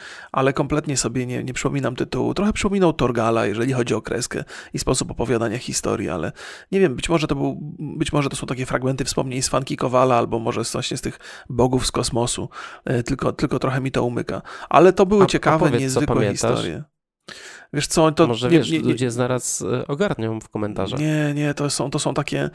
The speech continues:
Speaker 1: to tylko takie sceny, na przykład, e, f-, facet i, i dziewczyna, e, zostają przez, e, gdzieś na jakiejś planecie, zostają umieszczeni na arenie i walczą razem o przetrwanie,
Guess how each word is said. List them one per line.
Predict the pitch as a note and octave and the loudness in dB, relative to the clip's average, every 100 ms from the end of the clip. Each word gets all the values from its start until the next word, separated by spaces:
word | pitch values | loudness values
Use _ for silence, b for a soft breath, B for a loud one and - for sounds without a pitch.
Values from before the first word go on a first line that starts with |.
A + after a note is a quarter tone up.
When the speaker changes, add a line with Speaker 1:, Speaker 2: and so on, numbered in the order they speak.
| B B | B B
Speaker 1:
to | - | -2
tylko | E3 D#3+ | 0 2
takie | E3 D3+ D3 | 0 0 0
sceny, | - D#3 C3+ B2 | 2 2 2 2
na | F2 | -2
przykład, | - - C3 A#2 - | -4 -4 -2 -2 -2
e, | F2 | -2
f-, | A#2 - - | -2 -6 -8
facet | - D#3+ - - - | 0 2 2 0 -4
i, | C#3 C3+ - | -4 -4 -4
i | |
dziewczyna, | C#3 C3 - C#3+ C#3 D#3 B B B - C3+ | -2 -2 0 2 4 2 B B B -8 -4
e, | B2+ | 0
zostają | C3 - D3 C#3 C3+ | 2 4 4 4 0
przez, | - C#3 - - | 0 0 0 -4
e, | C3 B2 B2 B2 - - D3+ D3+ | -4 -4 -4 -6 -12 -14 -14 -10
gdzieś | C#3 D3 | -4 0
na | G#3+ | 2
jakiejś | E3 C#3+ | 0 -2
planecie, | - A#2+ A#2 E3+ F#3+ D3+ | 0 0 2 0 2 0
zostają | B2+ - C#3+ C#3 | -2 0 2 2
umieszczeni | B2+ B2+ - C#3+ | 0 -2 -2 0
na | C3 A#2 | 0 2
arenie | C3 C3 A#2 A#2+ B B | 2 0 -2 -6 B B
i | C#3 | 2
walczą | C#3 D#3 - C3+ | 6 6 4 6
razem | C3+ C#3 C#3 C3+ | 8 8 6 2
o | |
przetrwanie, | C3 C3 - A#2+ A#2+ B2+ | 0 -2 0 0 0 0